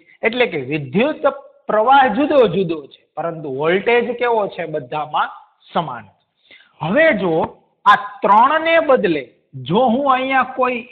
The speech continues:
એક એવો અવરોધ જોડું કે જેને આ પરિપથનો શું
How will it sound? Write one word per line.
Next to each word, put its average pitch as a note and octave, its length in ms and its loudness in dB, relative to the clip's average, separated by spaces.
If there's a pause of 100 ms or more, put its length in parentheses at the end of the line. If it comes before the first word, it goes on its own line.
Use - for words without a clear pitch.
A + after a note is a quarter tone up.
(120)
એક B3 120 -8 (300)
એવો B3+ 200 0 (180)
અવરોધ A3+ 460 2 (140)
જોડું F#3+ 320 0 (1000)
કે F#3 80 0 (180)
જેને A3 300 -2 (600)
આ B3+ 220 6 (120)
પરિપથનો A3+ 720 -2 (160)
શું B3+ 180 -4